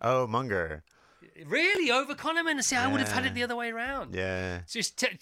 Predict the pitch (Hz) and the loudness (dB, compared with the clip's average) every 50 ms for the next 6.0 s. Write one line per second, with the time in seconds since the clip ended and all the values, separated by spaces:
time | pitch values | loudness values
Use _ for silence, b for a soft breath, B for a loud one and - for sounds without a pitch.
0 | - - 254 262 240 277 269 262 214 - - 277 - - - 269 277 277 247 262 | -4 -2 0 2 2 2 0 -2 -4 -4 -2 -2 0 0 2 2 2 2 2 2
1 | 240 247 233 220 254 247 247 214 214 214 214 202 190 180 202 196 196 190 185 - | 2 2 2 2 2 0 0 0 2 2 2 2 2 2 0 0 0 -2 -4 -4
2 | - 180 170 151 151 151 160 - B B B B B 160 156 143 202 208 202 185 | -2 -2 0 0 0 0 -2 -4 B B B B B 0 0 2 4 4 4 4
3 | 190 180 175 165 - - 175 170 165 160 156 156 151 151 143 147 151 151 156 147 | 2 2 0 0 -4 -2 -2 -2 0 0 -2 -2 -2 0 0 0 0 0 -2 -4
4 | - 180 - 196 180 139 156 143 - 185 180 165 165 160 147 - B B B 180 | -4 -4 -2 -2 -2 -2 -2 -2 0 2 2 2 0 -2 -6 -10 B B B -4
5 | 165 147 185 180 151 131 - - 147 143 127 143 143 120 120 131 135 147 135 131 | -2 0 0 0 0 -2 -2 -2 -2 -2 0 -2 -6 -6 -6 -6 -6 -6 -6 -6